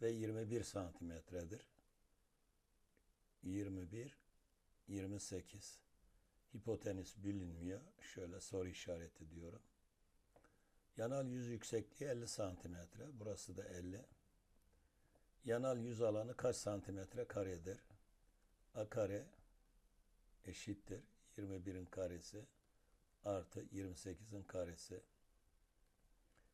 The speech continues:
Dört yüz kırk bir, yirmi birin karesi.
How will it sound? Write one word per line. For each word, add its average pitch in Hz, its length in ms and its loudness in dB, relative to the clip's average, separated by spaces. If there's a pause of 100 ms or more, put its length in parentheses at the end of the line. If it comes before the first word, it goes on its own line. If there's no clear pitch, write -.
(600)
Dört 104 280 4
yüz 95 160 -2
kırk - 380 -4
bir, 107 260 0
yirmi 95 360 -2
birin 95 200 -2
karesi. 90 600 -4